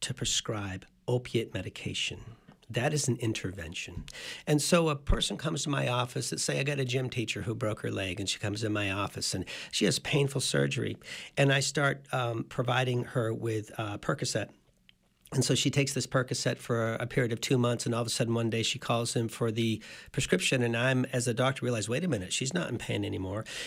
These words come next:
At this point, the doctors generally become uncomfortable. They say, "I'm no longer gonna pres-, prescribe for you." They're gonna give you acetaminophen or something like that. And that's where the conversation stops. Now this person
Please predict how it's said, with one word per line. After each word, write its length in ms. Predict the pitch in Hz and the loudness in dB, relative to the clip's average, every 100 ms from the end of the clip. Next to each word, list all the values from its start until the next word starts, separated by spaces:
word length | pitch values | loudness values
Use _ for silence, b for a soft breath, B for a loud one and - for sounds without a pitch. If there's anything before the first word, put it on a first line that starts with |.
| B | B
At 100 | 135 | 0
this 180 | 202 214 | 2 2
point, 460 | - 180 147 - 135 | 2 2 2 0 -4
the 80 | |
doctors 420 | 120 127 131 135 117 | 0 2 2 -2 0
generally 380 | 123 123 117 | 2 2 2
become 300 | 113 113 113 | -2 -2 0
uncomfortable. 720 | 104 107 139 139 143 143 139 135 | -2 0 0 2 2 2 2 0
They 140 | 113 | -2
say, 260 | - 117 104 | 0 0 2
"I'm 100 | 107 | 2
no 140 | 113 | 2
longer 240 | 113 110 | 2 0
gonna 80 | 101 | -2
pres-, 360 | - - - - | -4 -6 -6 -4
prescribe 460 | - - 127 123 123 | -2 2 4 4 2
for 100 | 127 | 2
you." 260 | 117 120 | 4 4
They're 80 | 107 | 2
gonna 180 | 101 101 | 0 0
give 200 | 104 104 | 0 0
you 60 | 101 | 0
acetaminophen 600 | - 117 107 117 120 107 | 0 0 0 -2 0 0
or 60 | |
something 320 | 98 117 - 110 | 2 0 0 -2
like 200 | 101 - | 0 2
that. 280 | 120 113 B B B B - | 2 2 B B B B 4
And 300 | 135 123 123 | 6 6 6
that's 240 | 147 147 | 4 4
where 60 | 151 | 0
the 60 | |
conversation 640 | 143 147 147 143 147 143 139 | 2 2 2 2 2 2 2
stops. 560 | - 151 139 - - B B - | 2 0 0 -4 -10 B B 2
Now 180 | 131 139 | 4 4
this 160 | 143 | 0
person 400 | - - 127 131 | 0 -2 0 -2